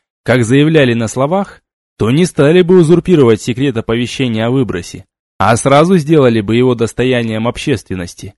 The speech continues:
И никто не погиб бы даже после прекращения существования особ. Хоть с этим почином оказались согласны и не все, но Рау достаточно того,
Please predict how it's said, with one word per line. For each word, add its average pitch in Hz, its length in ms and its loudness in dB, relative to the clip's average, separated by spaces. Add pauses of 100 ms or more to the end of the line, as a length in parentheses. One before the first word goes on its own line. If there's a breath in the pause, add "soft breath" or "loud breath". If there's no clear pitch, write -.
(360)
И 98 160 -6
никто 151 360 0
не 165 160 0
погиб 180 360 -2
бы 135 140 -2
даже 110 300 -2
после 127 320 -6
прекращения 135 760 -2
существования 160 920 0
особ. 120 380 -2 (600)
Хоть 143 320 0
с - 100 -4
этим 165 300 0
почином 143 520 0
оказались 131 480 2
согласны 147 560 0
и 165 40 -2
не 175 140 -2
все, 214 360 -4 (440)
но 120 200 2
Рау 190 240 4
достаточно 175 640 -2
того, 196 380 0